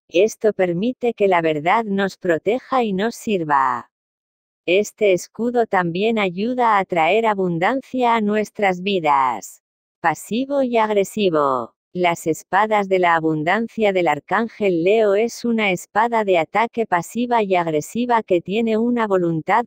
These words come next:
propia completa. No intentes ceder en absoluto, solo te interpondrás, te equiparás e irás.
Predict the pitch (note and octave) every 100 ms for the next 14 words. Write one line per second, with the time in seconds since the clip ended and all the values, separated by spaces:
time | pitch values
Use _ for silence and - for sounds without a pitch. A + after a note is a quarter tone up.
0 | - G3 B3+ - B3+ A#3+ A#3+ G#3 F#3 E3
1 | - C#3 B2+ B2 - _ _ _ _ _
2 | _ _ F3 F#3+ A#3 B3 G#3+ G#3+ B3 B3
3 | A3+ G#3+ - F#3 G#3+ A3+ G#3+ F#3 - D#3+
4 | F3 F3 - D3 C#3 B2+ _ _ - -
5 | G#3 A3 G3+ G3 F#3+ F#3 F3+ E3 D#3 D3+
6 | D3 F#3+ A#3 A3 - - A3 A3 G3 F#3
7 | D#3 E3 B3+ C4 - A#3+ G#3+ F#3 D#3 B2+
8 | G2+ -